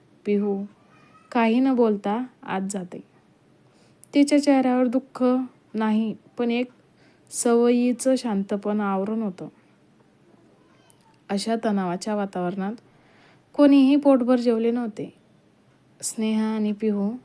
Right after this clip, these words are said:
रात्री नऊ वाजता बेडरूममध्ये. स्नेहा झोपायला येते. पिहू अजूनही खिडकीत उभी होती. वाऱ्याशी जणू काही बोलत आहे.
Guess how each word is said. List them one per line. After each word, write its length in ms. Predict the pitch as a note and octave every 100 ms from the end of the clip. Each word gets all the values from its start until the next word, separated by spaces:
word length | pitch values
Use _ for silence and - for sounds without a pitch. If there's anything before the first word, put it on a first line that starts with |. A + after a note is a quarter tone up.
| _ -
रात्री 300 | A3+ A3 B3+
नऊ 240 | A#3+ A#3 A3+
वाजता 380 | A3 - G#3 G3+
बेडरूममध्ये. 760 | G#3 G3 G3+ G3+ G3+ F#3 F3+ C#4 - _ _ _ _ _ _ _ _ _ _ -
स्नेहा 340 | - C4+ C4+
झोपायला 440 | C4 A#3+ A3+ G#3+ A3
येते. 340 | A3+ G3+ D#3 - _ _ _ _ _ _ _ _ _ _ _ _ _
पिहू 280 | B3 G#3 F3 G#3 _ _ _ _ _ _ _ _ _
अजूनही 440 | B3 B3 C4+ C#4 C4+
खिडकीत 380 | B3 G#3 A3+ A#3
उभी 160 | G#3+
होती. 360 | A3 G3+ F#3 G3 _ _ _ _
वाऱ्याशी 500 | F#3+ F#3 F#3+ G3 A3+
जणू 320 | G#3 G3+ G#3 C4 - _ _ _ _ _ _
काही 180 | C#4 C#4
बोलत 420 | A3+ A3 A3+ A#3+
आहे. 240 | A3+ F3